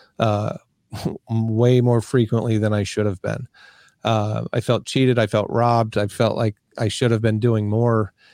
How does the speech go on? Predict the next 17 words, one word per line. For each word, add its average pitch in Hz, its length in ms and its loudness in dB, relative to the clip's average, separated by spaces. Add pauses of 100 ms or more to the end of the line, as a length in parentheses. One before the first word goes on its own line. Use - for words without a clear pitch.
(300)
Um, 110 580 0 (420)
and 127 100 2
then 135 100 4
I 131 60 4
had 120 220 2
to 110 240 2 (180)
have 127 180 0
a 117 100 -4 (240)
kind 127 160 0
of 117 60 0
a 113 60 -2
heart 120 200 -2
to 110 100 -2
heart, 117 320 -2 (180)
uh, 110 260 0
with 117 200 -2
myself, 120 580 -4